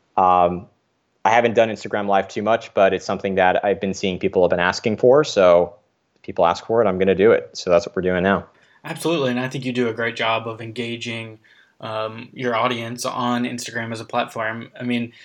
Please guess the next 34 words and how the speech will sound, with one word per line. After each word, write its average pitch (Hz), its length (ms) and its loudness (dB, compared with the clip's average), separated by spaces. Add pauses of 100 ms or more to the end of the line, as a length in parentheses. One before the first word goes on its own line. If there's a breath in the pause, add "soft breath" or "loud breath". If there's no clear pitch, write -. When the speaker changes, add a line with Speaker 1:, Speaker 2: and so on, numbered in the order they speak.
(200 loud breath)
Speaker 2:
the 127 320 -2
other 123 140 2
day 123 220 2
when 120 140 -2
you 120 100 -4
were 113 60 -10
posting 117 580 -10
some 113 280 -10
hidden 123 340 -2
Mickeys, 117 580 -6 (280 soft breath)
um, 113 500 -4
and 120 200 -8
specifically 127 540 -4
the 120 120 0
one 120 240 -2
that 117 180 -2
was 117 260 -8
in 117 540 -10
Ariel's 120 380 -2
grotto 117 680 -2
in 110 260 -12
Magic 113 300 -6
Speaker 1:
Yeah. 107 220 6
Speaker 2:
Kingdom, 117 240 0 (460 soft breath)
my 117 120 -4
wife 117 220 -2
and 117 100 -8
I 113 80 -4
sat 113 300 -6
there 113 120 -8
and 113 80 -12
we 113 80 -10
looked 117 280 -8
at, 107 180 -2